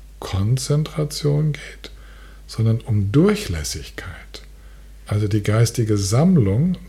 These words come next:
die entsteht dadurch, dass wir wieder Raum werden, wieder Himmelsraum, ganz durchlässig, unerschütterlich wieder Raum, weil wir alles zulassen und an nichts festhalten. Also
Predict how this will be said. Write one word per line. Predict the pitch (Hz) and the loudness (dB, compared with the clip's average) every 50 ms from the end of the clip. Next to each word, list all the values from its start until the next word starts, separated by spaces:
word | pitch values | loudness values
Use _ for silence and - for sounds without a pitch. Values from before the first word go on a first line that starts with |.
| - - | -10 -4
die | - 120 | -2 -2
entsteht | 110 107 110 107 - - - 113 107 107 - | 0 0 -2 -2 -2 -2 0 0 0 0 0
dadurch, | 107 104 104 117 113 110 | 0 0 0 0 0 0
dass | - 107 104 101 - - | 0 -2 -2 -2 -4 -4
wir | 110 98 95 - - - - - - - - - - - | -2 -2 -4 -4 -8 -16 -20 -20 -20 -20 -20 -12 -6 -4
wieder | 107 101 98 110 151 170 165 143 123 107 - | -2 0 2 4 4 6 6 6 4 4 2
Raum | 104 110 123 135 139 139 120 | 0 2 2 4 4 4 2
werden, | 104 95 87 90 98 123 151 180 185 - | 2 0 -2 -2 -2 -2 -2 -2 -2 -2
wieder | 127 120 110 107 | -2 0 0 2
Himmelsraum, | 101 127 151 147 117 101 98 - - - - 95 101 117 131 143 143 - | 2 2 4 4 2 2 0 -4 -6 -6 -4 -4 -2 -2 -2 -2 -4 -2
ganz | - 127 143 185 185 - - | 0 2 2 2 2 0 0
durchlässig, | - 123 110 120 110 - - 98 87 92 98 - - 175 - - - - - - - - - - - - - - - - | 0 2 2 2 0 -2 -6 -6 -6 -6 -6 -6 -6 -8 -8 -8 -12 -20 -20 -20 -20 -18 -18 -18 -18 -18 -20 -20 -8 0
unerschütterlich | - 151 170 196 202 180 143 123 - - - 147 156 151 - 113 101 95 98 95 95 | 4 4 6 6 6 6 6 4 2 2 2 2 2 4 4 2 2 2 0 -2 -2
wieder | 101 101 98 95 92 90 | -2 0 0 0 0 -2
Raum, | 87 85 82 82 82 87 120 156 185 180 - - - - - - - - - - - - - - - - - - - - | -2 -4 -4 -4 -2 0 0 0 0 -2 -4 -10 -20 -20 -20 -20 -20 -20 -20 -20 -20 -20 -20 -20 -20 -20 -20 -14 -6 -2
weil | 113 110 101 | 0 2 2
wir | 110 107 - - | 2 0 0 2
alles | 135 139 170 220 220 190 - - - | 2 4 4 4 2 0 -2 -4 -4
zulassen | - - 160 165 143 113 104 110 113 - - - - - 170 | 0 2 2 4 6 6 4 4 2 0 -2 -8 -8 -4 0
und | 135 120 127 | 0 2 2
an | 139 117 117 117 | 2 4 6 6
nichts | 139 147 143 - - - | 6 4 4 0 -6 -8
festhalten. | - - - 131 123 123 - - - - 95 85 80 76 - - - - - - - - - - - - | -4 0 2 4 4 4 0 -4 -8 -6 -6 -6 -6 -8 -10 -12 -12 -12 -14 -18 -20 -20 -20 -20 -10 -6
Also | - 98 101 92 | -4 -2 -2 -4